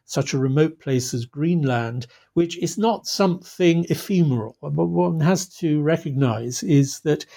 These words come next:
Greenland was inhabited by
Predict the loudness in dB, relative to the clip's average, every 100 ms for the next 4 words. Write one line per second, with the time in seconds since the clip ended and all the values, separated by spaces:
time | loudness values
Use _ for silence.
0 | -20 _ _ -2 0 2 2 2 0 -2
1 | -4 -6 _ _ _ _ -8 0 2 2
2 | -2 -2 -4 -6 _ _ _ -8 -4 0
3 | 2 2 2 2 2 0 -12 -4 -2 0
4 | 2 2 0